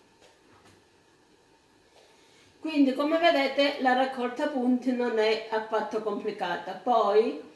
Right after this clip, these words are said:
potete inserire in questo gruppo vostre amiche, conoscenti, e già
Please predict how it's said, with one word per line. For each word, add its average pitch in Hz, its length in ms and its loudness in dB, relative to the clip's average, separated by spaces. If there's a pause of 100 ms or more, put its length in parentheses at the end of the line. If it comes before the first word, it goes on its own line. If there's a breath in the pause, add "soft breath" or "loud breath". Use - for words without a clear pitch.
(500 loud breath)
potete 277 380 2
inserire 277 680 4
in 220 80 2
questo 285 400 -2
gruppo 254 840 -2
vostre 254 480 -2
amiche, 233 760 -4
conoscenti, 220 1040 -2 (800 soft breath)
e 254 260 -2
già 254 380 0